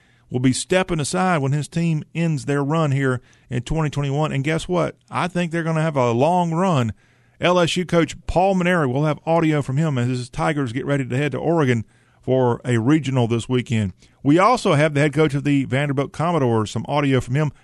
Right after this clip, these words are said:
Tim Corbin, his team getting to stay at home and start the postseason against the Presbyterian Blue Hose. Information from Vanderbilt here in our S E C report.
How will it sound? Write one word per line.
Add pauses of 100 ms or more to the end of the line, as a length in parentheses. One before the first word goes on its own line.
Tim
Corbin, (240)
his
team
getting
to
stay
at
home (400)
and
start
the (420)
postseason
against
the
Presbyterian
Blue
Hose. (300)
Information
from
Vanderbilt (220)
here
in
our
S
E
C
report.